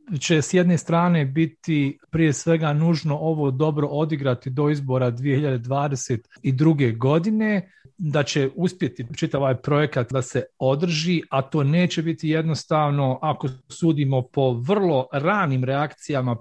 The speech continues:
stranaka koje su trenutno u vlasti, a koje evidentno shvataju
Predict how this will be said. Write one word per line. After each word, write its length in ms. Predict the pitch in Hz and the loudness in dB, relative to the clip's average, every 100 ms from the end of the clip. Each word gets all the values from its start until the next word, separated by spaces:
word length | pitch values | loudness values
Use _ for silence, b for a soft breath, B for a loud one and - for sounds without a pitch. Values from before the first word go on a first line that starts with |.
| - | -6
stranaka 540 | - 156 139 123 123 | 0 2 2 0 -2
koje 160 | - 131 | -2 -2
su 180 | - 127 | -2 -4
trenutno 500 | 160 165 147 151 143 | 0 0 0 -2 -2
u 40 | |
vlasti, 580 | 151 160 156 - 156 131 B B B | 2 2 2 -2 -6 -8 B B B
a 100 | 147 | -8
koje 240 | - 165 | -2 0
evidentno 840 | 165 151 185 214 - 175 139 117 - | 0 2 2 2 2 2 2 -2 -8
shvataju 840 | - 175 175 180 160 123 110 101 | -4 2 2 2 2 2 0 -4